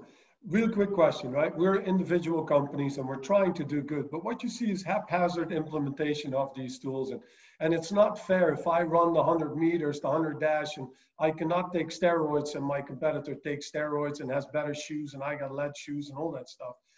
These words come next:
Um, do you, the real quick,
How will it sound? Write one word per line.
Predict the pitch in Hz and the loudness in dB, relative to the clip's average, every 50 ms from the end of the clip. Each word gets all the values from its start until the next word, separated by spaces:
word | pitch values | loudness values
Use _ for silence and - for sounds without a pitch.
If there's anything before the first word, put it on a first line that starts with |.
| _ _ _ _ _ _ _ _ _ - | _ _ _ _ _ _ _ _ _ 2
Um, | - 202 - 151 143 - - - - _ _ _ _ _ _ _ | 4 4 4 2 -2 -6 -12 -18 -20 _ _ _ _ _ _ _
do | 127 180 | 2 4
you, | 208 214 233 240 233 | 4 6 4 2 0
the | 214 - - 185 170 | -4 -2 -2 -2 0
real | 170 214 240 233 | 4 4 4 4
quick, | - - 170 143 - | 4 4 2 2 2